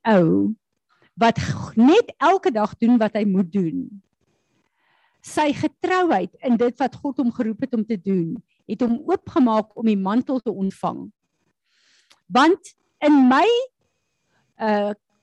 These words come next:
manier van dink, en as ek nou dink aan om leiers te kies en op te rig, dan kyk jy na die ouens wat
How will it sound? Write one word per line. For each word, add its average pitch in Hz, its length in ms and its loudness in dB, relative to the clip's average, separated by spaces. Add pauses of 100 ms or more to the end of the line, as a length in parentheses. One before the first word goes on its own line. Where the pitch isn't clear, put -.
(680)
manier 269 560 4
van 269 300 4
dink, 196 480 0 (720)
en 269 260 -2
as 269 240 -2
ek 381 300 -4
nou 403 180 2
dink 254 380 0 (100)
aan 240 320 -2
om 240 240 0
leiers 240 800 -2
te 269 100 -6
kies - 600 -4 (1200)
en 262 160 2
op 285 240 -4
te 311 140 0
rig, 104 260 -8 (640)
dan 262 140 2
kyk 466 300 -2
jy 440 100 4
na 302 160 2
die 285 120 -4 (120)
ouens 339 640 -2
wat 220 180 -6